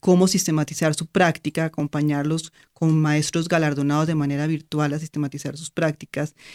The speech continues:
empezando por acompañarlos a identificar cuáles son las preguntas que se hacen en su aula una vez están con sus estudiantes, cuál es el contexto en el que se encuentran, cuáles son las capacidades con las que se encuentran en, en esa,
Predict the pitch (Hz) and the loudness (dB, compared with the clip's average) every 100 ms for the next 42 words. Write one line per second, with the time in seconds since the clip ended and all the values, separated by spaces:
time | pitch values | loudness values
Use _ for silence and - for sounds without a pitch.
0 | - 175 156 156 160 151 160 - 170 170 | -8 -4 -2 0 2 0 0 2 2 2
1 | - - - - 156 151 147 147 170 170 | -4 -10 -8 -2 -2 0 0 2 0 0
2 | 170 156 - - 160 160 185 185 208 202 | 0 0 -2 -4 -2 2 2 2 2 0
3 | - 175 160 156 185 208 185 156 156 165 | 0 0 0 0 0 0 0 2 4 2
4 | 165 190 185 180 - - 160 165 - 165 | 2 2 0 -2 -12 -10 -2 0 0 2
5 | 160 165 165 175 175 - _ 185 180 180 | 6 6 4 2 0 -4 _ 4 6 8
6 | 175 180 180 185 - 170 160 175 165 - | 8 6 6 2 0 -2 0 -2 -2 -4
7 | 156 - 151 160 170 160 156 160 - 156 | -6 -2 0 2 2 2 0 -4 -2 -2
8 | 156 165 - 156 143 - 165 156 - 147 | 0 -4 -2 -4 -4 -2 -2 -2 -4 -6
9 | 143 170 165 165 160 156 156 165 160 - | -2 -2 -2 -4 -4 -6 -4 -4 -4 -6
10 | 156 147 147 147 151 151 160 - 151 147 | -4 -4 -2 0 0 2 0 0 -2 -2
11 | - 143 - - _ - 151 147 - 175 | -6 -8 -10 -20 _ -2 0 2 4 4
12 | 170 175 170 160 147 156 143 143 156 151 | 4 2 2 2 0 0 -2 -2 -2 -2